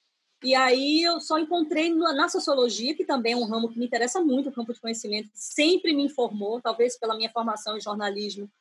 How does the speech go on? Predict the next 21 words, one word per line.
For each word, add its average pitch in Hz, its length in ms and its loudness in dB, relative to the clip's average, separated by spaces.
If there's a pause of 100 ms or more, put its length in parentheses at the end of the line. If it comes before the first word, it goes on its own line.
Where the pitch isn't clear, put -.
(260)
me 233 120 0
interessou 277 420 2
sempre 262 320 -4
entender 240 200 0
as 240 140 4
dinâmicas 285 680 0
do, 226 120 -4
do 202 400 -14
campo, 247 440 -2 (540)
né, 196 80 -2
as 226 180 0
dinâmicas 269 640 -2
do, 247 320 0 (400)
do 226 120 -6
circuito. 302 880 -2
Eu, 226 240 -2 (160)
eu, 233 240 0 (140)
eu 226 120 4
gosto 277 280 4
de 302 80 0
entender 240 680 4